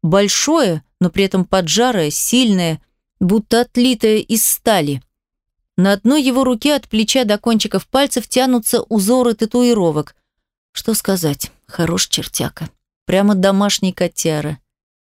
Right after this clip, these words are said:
Ага, домашний. Протяни руку и по плечу оттяпает. С этими мыслями прикрываю обратно дверь и также на цыпочках крадусь в прихожую.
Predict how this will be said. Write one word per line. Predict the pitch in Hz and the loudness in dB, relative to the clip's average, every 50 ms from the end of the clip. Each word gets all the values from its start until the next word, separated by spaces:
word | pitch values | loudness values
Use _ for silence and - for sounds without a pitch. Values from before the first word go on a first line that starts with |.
| _ _ - | _ _ 0
Ага, | 202 202 190 160 160 185 180 180 185 196 185 - _ _ _ _ _ _ _ | 0 0 0 0 0 -2 0 0 -2 -2 -4 -6 _ _ _ _ _ _ _
домашний. | 185 185 202 190 190 190 180 170 165 - - 170 160 - - _ _ _ _ _ _ _ _ - | 0 2 2 2 2 0 0 -2 -2 -2 -2 -4 -6 -6 -10 _ _ _ _ _ _ _ _ -4
Протяни | 202 226 - - 254 254 254 254 | -2 0 0 2 2 2 2 2
руку | 254 285 294 - - 240 | 0 0 -2 -2 -2 -2
и | 233 | 0
по | 214 - 240 | 0 0 0
плечу | - 277 294 - - - 233 190 | 0 0 0 0 0 0 0 0
оттяпает. | 175 - - - - 156 - - 151 147 143 - _ _ _ _ _ _ _ _ - | 0 -2 -4 -4 -4 -4 -4 -4 -4 -6 -6 -8 _ _ _ _ _ _ _ _ -4
С | - - | 0 0
этими | 294 294 - 277 262 269 262 | 0 2 2 2 2 4 4
мыслями | 254 269 302 285 - 269 247 240 240 226 | 4 2 2 0 0 0 2 2 2 2
прикрываю | 220 226 233 220 - 240 233 240 247 240 226 214 208 | 0 -2 -4 0 0 0 2 2 2 2 2 2 0
обратно | 202 202 220 214 208 202 196 196 | 0 0 0 0 0 0 -2 -2
дверь | 185 202 254 277 254 233 | 0 0 2 2 2 0
и | |
также | 208 - 247 240 220 190 202 202 | 0 0 0 0 2 0 0 0
на | 202 202 | 0 0
цыпочках | 196 - 240 220 208 - - 202 - - | 0 -2 -4 -2 -4 -4 -2 -4 -4 -2
крадусь | - 196 185 180 208 196 - | 0 0 0 2 0 -2 -2
в | - | -2
прихожую. | - 202 196 - - 175 170 156 156 160 156 151 | -2 -2 -2 -2 -2 -2 0 0 0 0 -2 -2